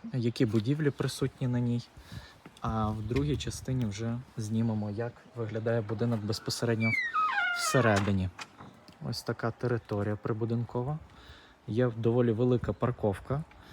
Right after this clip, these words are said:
Ось одразу позаду машини басейн. Ми туди зайдемо, теж подивимося, як воно виглядає. На самій території от є качелька, колодязь і ось це пивниця. І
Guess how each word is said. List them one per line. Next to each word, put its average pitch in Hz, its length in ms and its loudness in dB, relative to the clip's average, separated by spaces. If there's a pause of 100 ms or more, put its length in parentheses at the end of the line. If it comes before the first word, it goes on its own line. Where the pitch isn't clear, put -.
(440)
Ось 113 280 0
одразу 120 400 4
позаду 117 340 4
машини 110 420 4
басейн. 110 520 2
Ми 123 140 2
туди 127 240 0
зайдемо, 135 460 0
теж 139 200 -6
подивимося, 127 580 -2
як 110 260 -4
воно 113 160 -2
виглядає. 104 540 -6 (1500)
На 123 180 0
самій 127 320 0
території 120 480 0
от 107 220 -2
є 113 120 2
качелька, 151 760 -2
колодязь 127 720 2 (320)
і 135 140 0
ось 120 160 0
це - 200 -4 (120)
пивниця. 104 560 2 (3250)
І 127 40 -6